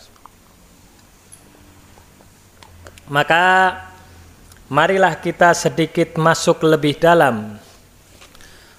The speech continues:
memahami tentang hukum-hukum terkait dengan tayammum.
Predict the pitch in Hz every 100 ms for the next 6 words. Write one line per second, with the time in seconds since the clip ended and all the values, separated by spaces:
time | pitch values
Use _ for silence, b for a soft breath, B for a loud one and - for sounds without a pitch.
0 | b 143 160 160 160 202 185 - 165 151
1 | 156 160 170 180 185 170 - _ _ -
2 | - _ _ _ - - - - _ _
3 | _ _ _ _ _ _ _ - 170 175
4 | 196 170 139 208 214 185 165 165 151 160
5 | 160 175 180 - - 160 156 165 160 170
6 | 151 147 135 127 107 101